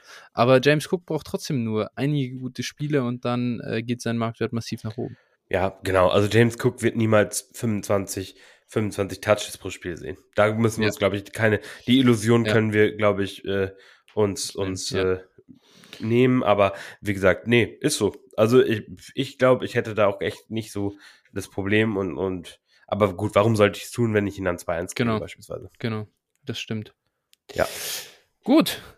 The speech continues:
Speaker 1: genau, so viel dazu. Also, äh, bevor man schlechte Receiver-Profile pickt, äh, lieber dann einen High-Upside Running Back.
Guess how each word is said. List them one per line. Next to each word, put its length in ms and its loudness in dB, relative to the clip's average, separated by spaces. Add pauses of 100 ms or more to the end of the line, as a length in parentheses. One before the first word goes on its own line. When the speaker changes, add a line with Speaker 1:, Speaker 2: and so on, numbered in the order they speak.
(220)
Speaker 1:
genau, 360 4
so 140 0
viel 160 0
dazu. 400 4
Also, 500 6
äh, 220 4
bevor 320 0
man 160 0
schlechte 480 0
Receiver-Profile 840 0
pickt, 380 -4
äh, 200 -4
lieber 600 -6 (120)
dann 460 -4
einen 600 -6
High-Upside 600 -6
Running 320 -2
Back. 240 -2